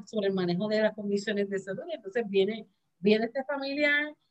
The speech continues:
viene otra, esta otra persona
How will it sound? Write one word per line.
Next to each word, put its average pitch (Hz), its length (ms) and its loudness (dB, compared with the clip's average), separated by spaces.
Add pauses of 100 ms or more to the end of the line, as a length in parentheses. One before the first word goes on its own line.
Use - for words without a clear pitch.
(220)
viene 226 440 4
otra, 269 380 0
esta 254 380 2
otra 254 200 2
persona 269 720 -2